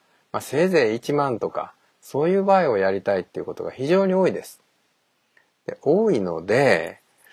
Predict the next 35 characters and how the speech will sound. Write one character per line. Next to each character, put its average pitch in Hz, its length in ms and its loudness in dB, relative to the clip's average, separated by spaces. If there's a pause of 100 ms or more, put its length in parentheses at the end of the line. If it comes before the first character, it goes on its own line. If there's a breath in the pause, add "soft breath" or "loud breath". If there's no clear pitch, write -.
(180 soft breath)
あ 92 180 -4
の、 92 380 -8
ま 98 480 -2
あ、 - 40 -14
厳 160 260 4
密 202 180 0
な 202 80 4
こ 143 120 4
と 107 120 2
言 95 80 6
う 90 40 2
と 92 140 0
ち - 60 -6
ょ - 20 0
っ - 20 -2
と 87 100 -4
困 165 300 -2
る 104 120 -2
ん 82 80 -12
で - 40 -20
す - 80 -20
よ 110 120 -12
ね。 165 120 -6
中 147 200 -2
心 156 140 -2
極 185 180 -2
限 196 100 -2
定 196 120 -4
理 180 60 -2
っ - 40 -6
て - 80 -8
あ 104 120 -4
く - 120 -6
ま 147 180 -2
で、 147 320 2